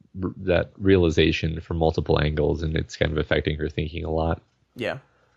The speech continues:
Speaker 1: So Glastigüeñe, uh, uses her cape duplicator to make a bunch of gray boys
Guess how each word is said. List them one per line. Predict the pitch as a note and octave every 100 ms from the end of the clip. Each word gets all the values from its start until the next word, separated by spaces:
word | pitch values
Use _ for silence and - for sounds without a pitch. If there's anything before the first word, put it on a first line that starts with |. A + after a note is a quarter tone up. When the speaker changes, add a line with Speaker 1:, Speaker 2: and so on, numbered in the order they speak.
| _ _ _ _
Speaker 1:
So | -
Glastigüeñe, | G2 G2+ - G2 G#2 F2+ E2+ E2+ E2+ - -
uh, | - F2
uses | F#2+ F#2+ F#2 F2
her | F2 D#2+
cape | D#2+ - A2 G#2+
duplicator | - G#2+ G#2 - G2+ A#2 A#2
to | F#2+
make | F2 E2+
a |
bunch | E2+ E2 -
of | E2 D#2 - - _ _
gray | F2+ F2
boys | F2+ G#2+ B2 C3+ -